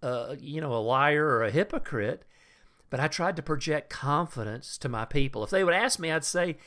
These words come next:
"Yeah, I feel a little nervous about it, but I know you guys can handle it." And it was always about projecting confidence and faith in our people. So if, if, if you're an anxious person by nature, if you're a micromanager by nature,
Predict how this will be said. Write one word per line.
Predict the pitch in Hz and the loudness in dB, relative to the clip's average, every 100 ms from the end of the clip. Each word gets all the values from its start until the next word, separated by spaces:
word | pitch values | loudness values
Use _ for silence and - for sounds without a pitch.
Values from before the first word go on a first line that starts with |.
| - - - | -20 -18 -2
"Yeah, | 220 277 | 0 0
I | |
feel | 285 226 | 4 4
a | |
little | 185 156 | 4 2
nervous | 139 135 156 - 131 | 2 2 2 0 -4
about | 107 104 123 | -4 -4 -4
it, | 185 - _ _ _ - | -6 -12 _ _ _ -4
but | 139 | 0
I | 160 | 2
know | 160 | 2
you | 151 151 | 0 0
guys | 151 139 - | 2 2 0
can | 131 | -4
handle | 110 139 127 85 80 | -6 -8 -8 -10 -14
it." | - - _ _ _ _ _ _ _ 135 | -18 -20 _ _ _ _ _ _ _ -4
And | |
it | 139 | -4
was | 110 - | -4 -8
always | - 170 190 190 | -4 -2 0 0
about | 160 147 143 | 0 -4 -8
projecting | 131 113 135 131 - 117 | -8 -8 -6 -6 -8 -10
confidence | - 139 123 - - 123 127 - | -10 -8 -8 -8 -10 -10 -12 -14
and | 123 107 | -14 -14
faith | - 135 104 101 - _ _ _ _ - | -12 -8 -6 -8 -16 _ _ _ _ -12
in | 113 | -10
our | 101 95 | -10 -12
people. | - 104 - - _ _ _ _ _ _ | -12 -12 -14 -20 _ _ _ _ _ _
So | - 151 | -2 0
if, | 139 - | 0 -4
if, | 127 - | -10 -8
if | 113 | -2
you're | 156 175 | 2 2
an | 165 | 2
anxious | 202 - 190 | -2 -4 2
person | - 185 - 156 | 10 10 8 -2
by | 139 | -2
nature, | 143 160 175 - 165 | 0 0 -2 -4 -4
if | 120 | -4
you're | 135 139 | 0 0
a | |
micromanager | 123 123 170 - 160 147 160 156 147 151 | 0 0 -2 0 -2 -2 -4 -6 -6 -8
by | 135 131 | -6 -6
nature, | 135 160 147 165 156 | -2 -4 -4 -6 -8